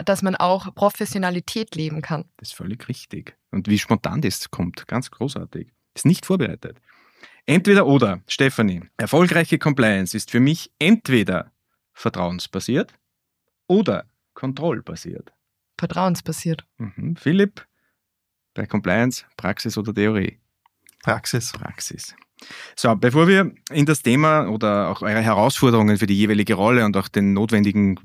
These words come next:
Speaker 2: äh, Blick durch die jeweilige Brille sprechen, würde ich ganz gern noch mit euch über ein Thema sprechen, nämlich über das Thema Liebe. Compliance.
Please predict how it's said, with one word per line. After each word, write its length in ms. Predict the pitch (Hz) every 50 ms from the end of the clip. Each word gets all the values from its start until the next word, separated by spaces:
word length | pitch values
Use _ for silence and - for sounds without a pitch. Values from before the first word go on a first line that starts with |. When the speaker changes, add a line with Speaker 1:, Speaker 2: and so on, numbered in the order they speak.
| _ - -
Speaker 2:
äh, 200 | - 101 85 82
Blick 340 | - - 107 123 120 -
durch 140 | - 110 92
die 120 | - 104 101
jeweilige 380 | 104 104 101 101 101 - 110
Brille 300 | 98 120 147 170 180 175
sprechen, 500 | 165 - 139 131 135 135 - 143 139 139 - - - - _ _ _
würde 220 | - 131 143 156 160
ich 40 | -
ganz 340 | - 113 139 156 - - _
gern 280 | - 104 101 107 135 143
noch 80 | 139
mit 160 | 135 131 120 104
euch 180 | 95 113 -
über 200 | 127 120 113 -
ein 200 | 92 101 101 98
Thema 240 | - 92 87 85 90
sprechen, 340 | - - 85 85 - 98 95
nämlich 200 | 92 95 92 -
über 120 | 95 92
das 120 | - 90 -
Thema 220 | - 92 98 98
Liebe. 560 | 98 95 95 95 92 - 90 90 95 143 185 - _ _ -
Compliance. 720 | - 117 117 - 120 107 98 90 87 82 - - -